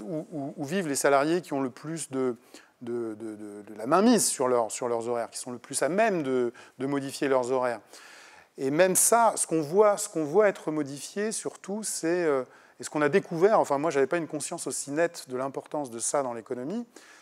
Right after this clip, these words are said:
c'est qu'en fait, il y a plein d'heures qui sont passées au travail, qui ne sont pas rémunérées. Des heures sup non rémunérées, il y a,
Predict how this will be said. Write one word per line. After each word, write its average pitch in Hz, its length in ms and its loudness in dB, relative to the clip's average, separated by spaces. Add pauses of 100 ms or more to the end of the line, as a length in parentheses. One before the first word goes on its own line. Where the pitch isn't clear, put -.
(120)
c'est - 180 -6
qu'en 139 120 -2
fait, - 180 0
il - 40 2
y - 20 4
a 135 40 -2
plein 185 280 2
d'heures 185 340 4
qui - 100 -12
sont - 140 -6
passées 139 240 -2
au 139 80 -2
travail, 180 320 0
qui 147 60 -8
ne 131 60 -12
sont 147 160 -6
pas 202 160 2
rémunérées. 139 500 -4 (200)
Des 120 160 -4
heures 143 140 0
sup - 360 -6
non 151 160 0
rémunérées, 135 580 -2
il 139 60 -2
y 123 40 0
a, 110 100 -6